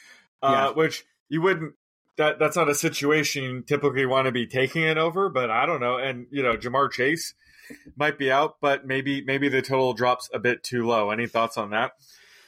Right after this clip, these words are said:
Speaker 1: Yeah, I mean, we're at this point, this, especially late in the year, where I, we've seen just so many low total games, and it's tough.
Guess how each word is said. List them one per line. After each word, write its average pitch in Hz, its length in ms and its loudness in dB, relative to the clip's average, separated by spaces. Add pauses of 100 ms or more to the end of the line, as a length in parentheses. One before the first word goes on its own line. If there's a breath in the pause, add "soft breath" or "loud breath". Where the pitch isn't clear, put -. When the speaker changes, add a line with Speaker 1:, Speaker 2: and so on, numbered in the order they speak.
(580 soft breath)
Speaker 1:
Yeah, 254 220 0
I 247 60 4
mean, 233 240 0
we're 247 100 4
at 302 120 0
this 254 140 -4
point, 214 380 0
this, 202 220 2
especially 233 400 0
late 185 180 4
in 185 80 -2
the 175 80 2
year, 180 300 4
where 165 140 0
I, 165 160 -2
we've 190 200 0
seen 226 240 2
just 170 240 -4
so 190 160 4
many 170 220 -2
low 151 420 0
total 147 380 -2
games, 151 320 0
and 151 480 -2 (260 loud breath)
it's 160 160 -8
tough. - 480 -2